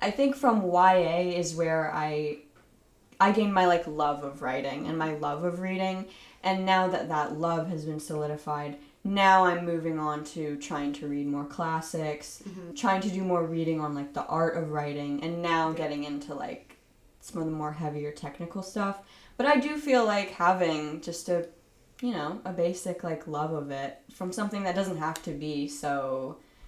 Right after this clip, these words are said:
Speaker 1: technically brilliant
Speaker 2: Mm-hmm.
Speaker 1: is really important.
Speaker 2: Yeah,
Speaker 1: Yeah.
Speaker 2: absolutely. And the blending of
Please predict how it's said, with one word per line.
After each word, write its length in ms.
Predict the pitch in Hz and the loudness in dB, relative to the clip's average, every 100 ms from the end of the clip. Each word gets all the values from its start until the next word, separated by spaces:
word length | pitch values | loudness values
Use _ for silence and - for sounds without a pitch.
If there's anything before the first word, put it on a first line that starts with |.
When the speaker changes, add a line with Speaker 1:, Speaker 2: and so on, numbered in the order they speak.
| - _ - | -20 _ -16
Speaker 1:
technically 680 | - 156 - 160 - 156 | -8 -8 -8 -12 -8 -8
brilliant 760 | 151 151 151 151 143 139 170 - | -6 -4 -4 -4 -8 -10 -10 -12
Speaker 2:
Mm-hmm. 300 | - 196 185 | -12 -10 0
Speaker 1:
is 140 | 226 | 6
really 220 | 220 220 196 | 8 8 6
important. 640 | 170 170 165 - - 147 - | 0 -2 -4 -6 -10 -12 -14
Speaker 2:
Yeah, 240 | 185 185 147 | -8 -6 -6
Speaker 1:
Yeah. 40 | - - | -8 -8
Speaker 2:
absolutely. 600 | 165 165 160 151 147 - - - - - - | -6 -2 0 0 -4 -10 -18 -20 -20 -20 -14
And 180 | - 170 | -8 -2
the 60 | 165 | -2
blending 640 | 160 156 160 170 160 147 | 0 0 0 2 2 2
of 600 | 147 143 143 135 135 - | -4 -4 -4 -6 -10 -18